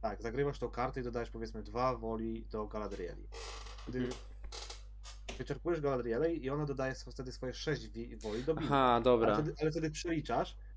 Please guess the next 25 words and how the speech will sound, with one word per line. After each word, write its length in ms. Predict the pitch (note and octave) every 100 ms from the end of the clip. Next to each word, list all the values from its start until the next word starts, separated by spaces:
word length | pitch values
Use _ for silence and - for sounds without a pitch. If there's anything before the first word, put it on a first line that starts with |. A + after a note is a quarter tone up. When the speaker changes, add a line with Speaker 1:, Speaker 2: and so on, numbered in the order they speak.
| -
Speaker 1:
że 60 | A2+
te 100 | A2+
sześć 320 | - F3+ D3+
woli 260 | C3+ C3 A#2+
Bilba 400 | B2+ A#2 A2 C3
teraz 460 | B2+ A#2 D#3+ - - - - - -
dodajesz 300 | B2 C3 B2+
Speaker 2:
Aha. 340 | B2+ A#2+ A2+ A2+
Speaker 1:
do 60 |
tych 100 | B2
sześciu 320 | - D3 - -
Galadrieli 520 | B2 A2+ C3+ D#3+ E3+
i 40 |
to 120 | D#3 D3+
się 100 | D#3
robi 180 | D3
taka 200 | D3 C#3+
pętla, 400 | C#3+ C#3+ C#3+ C3+
to 60 | B2
się 40 | A#2
Speaker 2:
Tak, 180 | A2+ A2+
Speaker 1:
idzie 180 | B2
nieskończone, 400 | A#2 G#2 - F#2
Speaker 2:
tak. 180 | - -
Speaker 1:
wiesz? 160 | A2+